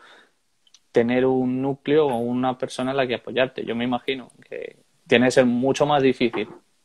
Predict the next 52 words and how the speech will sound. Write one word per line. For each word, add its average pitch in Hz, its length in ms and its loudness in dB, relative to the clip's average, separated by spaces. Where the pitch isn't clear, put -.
irte 131 220 2
a 131 40 8
vivir 131 300 2
desde 117 280 2
otro 127 200 -2
sitio 117 460 -4
a, 107 380 -2
pues, - 160 -12
a 113 60 -8
Valladolid, 123 520 6
que 117 320 8
la 117 120 -2
gente 127 280 -4
como 131 180 -6
va 127 120 -4
con 135 140 -6
sus 123 520 -6
propios 123 840 2
núcleos 160 580 -2
y 127 60 -2
luego 117 300 0
pues 123 160 0
sí 123 240 -6
que 131 80 -4
acabas 123 340 -2
entrando 135 360 -6
y 143 40 -4
la 117 100 -2
gente 120 260 -12
es - 80 -14
súper 123 260 -2
simpática, 117 440 -8
pero 117 160 4
de 113 120 6
primeras 123 500 2
no 143 100 -2
es - 80 -6
como 135 180 2
en 135 80 -2
Madrid, 131 360 2
que 117 140 4
llegas 123 280 2
el 117 80 -16
primer 123 320 -2
día 131 140 0
a 131 40 -6
Madrid 127 260 -8
y - 40 -12
ya 123 100 -4
sientes 123 380 -4
que, 110 460 -4
pff, - 200 -14